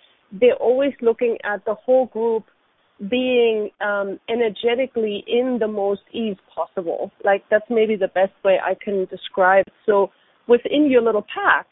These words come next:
the animal will always look at, "Oh, where can I contribute my energy to actually lift this off, um, whatever this is, you know, the heaviness of a disease or, um, an emotional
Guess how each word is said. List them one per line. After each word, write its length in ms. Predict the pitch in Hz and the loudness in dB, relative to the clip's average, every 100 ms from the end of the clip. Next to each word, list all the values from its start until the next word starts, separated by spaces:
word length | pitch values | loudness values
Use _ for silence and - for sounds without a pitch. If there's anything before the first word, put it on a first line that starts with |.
| - | -10
the 160 | 233 - | -8 -4
animal 380 | 220 240 240 | -4 0 0
will 120 | 208 196 | 0 -2
always 360 | 196 240 277 - | 0 2 0 -2
look 240 | 226 226 | -2 -2
at, 360 | - 185 180 180 _ _ _ _ - | -2 -2 -2 -4 _ _ _ _ -2
"Oh, 240 | 403 - - _ _ _ _ _ | -2 -2 -8 _ _ _ _ _
where 160 | 247 269 | -4 -2
can 200 | 311 277 | -2 -4
I 120 | 214 | -6
contribute 440 | 226 214 - 247 | -8 -10 -8 -8
my 120 | 214 - | -6 -6
energy 520 | 233 254 240 196 185 | -4 -4 -6 -10 -12
to 200 | 226 - | -10 -6
actually 640 | 185 196 - 208 202 196 208 | -8 -8 -12 -10 -6 -4 0
lift 320 | 226 226 - _ _ _ _ _ _ | 0 -2 -10 _ _ _ _ _ _
this 380 | 196 196 196 - _ - - | -4 2 4 2 _ -6 2
off, 300 | 208 - - - _ - | 2 2 -6 -18 _ -10
um, 300 | 175 175 175 | -8 -6 -4
whatever 380 | 185 190 196 185 | -2 -2 -4 -8
this 340 | 170 180 170 - | -6 -4 -4 -6
is, 300 | - 185 - - | -8 -6 -8 -8
you 120 | 196 | -6
know, 160 | 185 180 | -4 -2
the 100 | 185 | -4
heaviness 500 | 202 214 208 185 190 | -4 -4 -2 -4 -6
of 140 | 185 | -8
a 100 | 185 - - | -10 -12 -4
disease 720 | 202 185 _ 214 208 208 190 - - | -4 -4 _ -10 -8 -6 -8 -10 -4
or, 380 | 190 196 185 - _ _ _ - | 0 2 0 -4 _ _ _ -6
um, 180 | 196 - | -4 -4
an 140 | 202 | -4
emotional 440 | 202 202 208 214 | -4 -4 -4 -8